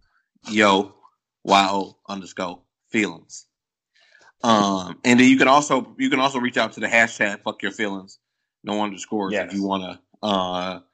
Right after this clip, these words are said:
Speaker 1: if you wanna, um, do it, do something wild, do a video or something like that, and post it to there that you wanna be on the show. Um,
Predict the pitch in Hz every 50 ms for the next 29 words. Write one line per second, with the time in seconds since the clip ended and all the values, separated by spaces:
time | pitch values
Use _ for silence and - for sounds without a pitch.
0 | _ _ _ _ _ _ _ _ - 95 98 104 101 101 101 95 95 92 92 80
1 | 95 95 92 90 87 87 87 87 85 85 85 82 82 - - - - 95 95 98
2 | 95 95 - - - _ _ _ _ _ - - - 131 123 139 294 - 170 143
3 | 120 117 120 123 127 123 117 110 107 113 104 117 131 139 139 117 104 117 120 120
4 | 120 113 110 104 101 98 110 107 104 104 101 - 110 104 104 101 101 120 113 110
5 | 110 - 104 95 - 104 101 101 101 98 98 98 101 - 107 104 98 95 101 98
6 | 95 95 - - 104 101 98 92 - _ _ _ _ _ _ _ _ _ _ -
7 | - 98 98 98 92 92 - 87 87 87 85 85 85 82 80